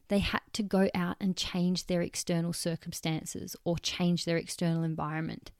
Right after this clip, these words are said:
but because they used their keys as a roadmap to shift their internal environment.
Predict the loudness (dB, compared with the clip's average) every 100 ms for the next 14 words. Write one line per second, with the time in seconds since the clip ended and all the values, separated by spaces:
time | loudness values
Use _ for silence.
0 | _ _ _ _ -4 0 2 2 4 4
1 | 6 4 2 4 4 4 2 -2 -2 0
2 | -2 0 2 2 -2 -4 -4 -4 4 4
3 | 6 2 -6 -8 -6 -4 -6 -8 -10 -10
4 | -4 -4 -4 -10 0 8 10 10 6 0
5 | 0 0 -2 -4 -8